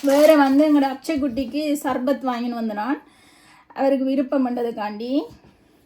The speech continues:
வேற எப்போ, எப்போ போனாலும் பழம் தான். பச்சை மிளகா கொஞ்சம் எடுத்து கொண்டு வர்றது. இருந்தாலும் பச்சை மிளகா வந்து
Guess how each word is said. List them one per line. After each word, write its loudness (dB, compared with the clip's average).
வேற -12
எப்போ, 2
எப்போ 2
போனாலும் 4
பழம் 4
தான். 2
பச்சை 0
மிளகா 4
கொஞ்சம் 2
எடுத்து 0
கொண்டு -4
வர்றது. 0
இருந்தாலும் 6
பச்சை 0
மிளகா 2
வந்து 0